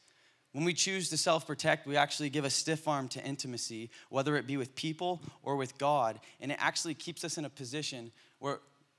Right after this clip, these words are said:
where we don't, we never have intimacy in our life, and so we're never known, never truly known. Even with God, uh, you know, I have this, uh, God's all-knowing, right?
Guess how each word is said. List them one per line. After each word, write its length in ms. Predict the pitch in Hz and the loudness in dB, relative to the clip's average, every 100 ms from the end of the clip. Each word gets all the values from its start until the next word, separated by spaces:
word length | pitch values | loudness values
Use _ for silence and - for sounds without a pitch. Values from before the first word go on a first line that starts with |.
| - | -16
where 160 | 123 139 | -4 0
we 100 | 139 | 2
don't, 280 | 143 151 156 - _ | 4 2 0 -12 _
we 100 | 139 | -2
never 220 | 143 151 156 | 2 2 2
have 160 | 147 | -2
intimacy 400 | 147 147 135 151 | -2 -8 -10 -8
in 80 | 139 | -6
our 120 | 131 | -4
life, 280 | 123 131 131 | -2 -2 -4
and 80 | 120 | -6
so 120 | 131 | -4
we're 80 | 123 | -2
never 220 | 123 117 | -4 -4
known, 420 | 110 123 92 98 - - - - _ _ _ _ _ _ 139 | -4 -4 -6 -14 -20 -20 -20 -20 _ _ _ _ _ _ -6
never 160 | 139 | -6
truly 380 | 135 170 170 135 | -2 0 2 0
known. 320 | 101 90 87 - _ - _ _ _ _ _ _ | -4 -8 -12 -20 _ -20 _ _ _ _ _ _
Even 200 | 165 185 | -4 0
with 160 | 190 135 | 0 2
God, 380 | 147 170 139 - | 6 8 6 0
uh, 80 | - - | -10 -6
you 80 | 139 | 0
know, 100 | 147 | 4
I 120 | 131 | 6
have 200 | 170 165 | 6 6
this, 260 | 156 - 135 - - - _ _ _ _ | 0 -2 -6 -14 -20 -20 _ _ _ _
uh, 60 | - - - _ _ - - | -12 -12 -20 _ _ -18 0
God's 280 | 151 180 185 | 8 8 10
all-knowing, 460 | 180 147 165 139 107 | 6 8 6 4 4
right? 300 | 113 156 | 2 2